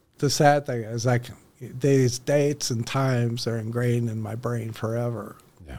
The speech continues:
Speaker 1: And, uh, we couldn't even have a funeral until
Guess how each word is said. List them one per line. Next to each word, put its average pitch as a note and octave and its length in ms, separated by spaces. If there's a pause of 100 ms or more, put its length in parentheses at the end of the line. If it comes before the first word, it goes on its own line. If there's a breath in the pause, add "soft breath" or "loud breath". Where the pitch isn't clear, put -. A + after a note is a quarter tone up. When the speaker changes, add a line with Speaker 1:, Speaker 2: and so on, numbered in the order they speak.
Speaker 1:
And, A#2 540
uh, A#2+ 280 (580 loud breath)
we D#3 100
couldn't D3+ 260
even C3 240
have B2+ 300
a A2+ 320 (340)
funeral B2+ 520
until A#2+ 800